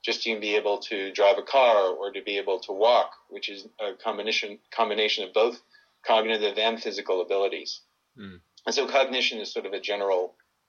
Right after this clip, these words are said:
Speaker 1: term for, you know, essentially processing things, uh, your brain to process things. And, um, so I, I think virtual reality in, you know, the previous example I gave was for using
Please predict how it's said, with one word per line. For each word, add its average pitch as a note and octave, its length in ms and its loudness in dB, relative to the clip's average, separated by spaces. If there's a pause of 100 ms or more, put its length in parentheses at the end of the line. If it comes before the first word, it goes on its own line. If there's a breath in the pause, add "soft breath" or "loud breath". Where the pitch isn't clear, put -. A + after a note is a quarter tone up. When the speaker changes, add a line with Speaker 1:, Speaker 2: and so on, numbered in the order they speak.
Speaker 1:
term G#2+ 400 -2 (160)
for, G2 400 0
you A#2 100 -6
know, F#2+ 140 -2
essentially G#2 380 -2
processing G2+ 720 2
things, F#2+ 340 -10 (160)
uh, G2+ 140 -4 (200)
your A2 140 -6
brain G#2 340 0
to - 60 -20
process G#2 480 0
things. F2+ 380 -8 (760 soft breath)
And, G2+ 280 0
um, F#2 340 2 (800)
so G#2 600 0
I, A2 220 4
I G#2+ 40 4
think G#2+ 220 -4 (180)
virtual A#2+ 300 0
reality G#2+ 580 2
in, G#2 260 -10 (280)
you A#2 120 -4
know, G2+ 160 -2 (520)
the G#2 80 -20
previous B2 400 -4
example G2+ 380 0
I G2 80 4
gave G2+ 260 0
was G2 180 -4
for G2+ 240 0 (240)
using G#2+ 400 -6